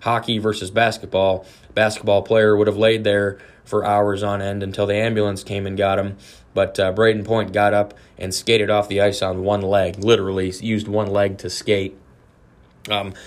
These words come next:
so that was a huge loss, but Tampa actually ended up winning that game two to one, all right? Uh, Nick Paul had both the goals for Tampa Bay in a huge Game seven victory, uh, to give the Lightning a series victory of four games to three.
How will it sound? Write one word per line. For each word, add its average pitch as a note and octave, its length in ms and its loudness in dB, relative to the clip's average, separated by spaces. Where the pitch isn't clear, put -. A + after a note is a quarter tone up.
so - 140 -2
that C3+ 180 2
was C3+ 140 -4
a A2 60 0
huge A#2+ 280 -2
loss, G#2+ 380 4
but F#2+ 160 -10
Tampa C3+ 420 0
actually G#2+ 480 -2
ended G2+ 200 -4
up G2 120 -2
winning G#2+ 380 -2
that F#2+ 260 -8
game F#2+ 380 -4
two C3+ 200 -2
to G2+ 80 2
one, F#2 420 -2
all F#2+ 100 -10
right? G2 400 -6
Uh, F#2 160 -8
Nick G2+ 280 -6
Paul A2 320 4
had F#2 180 -4
both G#2+ 240 4
the F#2+ 80 -6
goals G2+ 340 0
for - 120 -12
Tampa G#2 340 -6
Bay F#2+ 400 2
in F#2 120 -8
a F2+ 140 -2
huge A#2+ 540 -2
Game G#2 240 0
seven F#2+ 360 0
victory, F#2+ 640 -4
uh, F2 160 -6
to - 140 -14
give G#2 160 -2
the F#2+ 40 -6
Lightning G2+ 440 0
a F#2 200 -4
series G2+ 680 -4
victory F#2+ 600 -4
of F2+ 140 -8
four G#2 240 0
games F#2 300 -4
to F#2 100 -8
three. G2 520 0